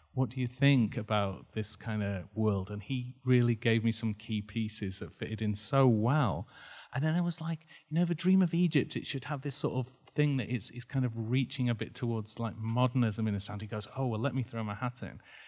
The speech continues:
And he did this incredible piece for The Dream of Egypt, and I was so blown away. I was like, "Tom, do you want to do the whole score?" He's like,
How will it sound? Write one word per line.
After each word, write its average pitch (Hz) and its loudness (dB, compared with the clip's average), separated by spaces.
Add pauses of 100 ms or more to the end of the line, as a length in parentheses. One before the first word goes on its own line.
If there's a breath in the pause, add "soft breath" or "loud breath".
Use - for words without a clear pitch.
(140)
And 127 0
he 131 2
did 127 -2
this 127 -2
incredible 135 -6
piece 151 0
for 135 -4
The 117 -2
Dream 113 -2
of 107 -4
Egypt, 127 0
and 113 -6
I - -4
was 110 -4
so 139 -4
blown 127 0
away. 120 0
I 113 0
was 101 -4
like, 95 -8
"Tom, 139 0
do 117 0
you 123 2
want 120 4
to 123 4
do 113 -6
the 120 0
whole 127 0
score?" 127 2
He's 98 -4
like, - -10